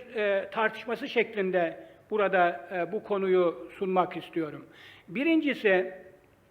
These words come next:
biz biliyoruz ki temsil iddiası gündeme geldiğinde, e, şu boyutlar öne çıkmaktadır. Bir, e, Tanrı'nın yarıs-, yanı sıra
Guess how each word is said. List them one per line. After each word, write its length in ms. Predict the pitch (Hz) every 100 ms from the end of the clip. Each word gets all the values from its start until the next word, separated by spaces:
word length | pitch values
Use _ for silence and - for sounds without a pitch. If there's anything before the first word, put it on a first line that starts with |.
| _ _
biz 280 | 175 254 202
biliyoruz 420 | 254 285 277 233
ki 200 | - 196
temsil 460 | - 208 214 - 311
iddiası 540 | 294 196 214 202 226
gündeme 460 | 220 214 202 196 190
geldiğinde, 840 | 190 226 220 190 170 165 247 262 - - - - -
e, 360 | 202 196 196 196
şu 180 | - 359
boyutlar 480 | 302 240 214 - 226
öne 220 | 208 202
çıkmaktadır. 800 | - 180 185 165 - 170 151 - - - - - _
Bir, 260 | 277 202 - - - - _ _ -
e, 460 | 208 196 185 185 - - - - -
Tanrı'nın 520 | - 254 277 277 294
yarıs-, 460 | 269 247 233 - 185
yanı 240 | 233 247
sıra 440 | - 214 175 175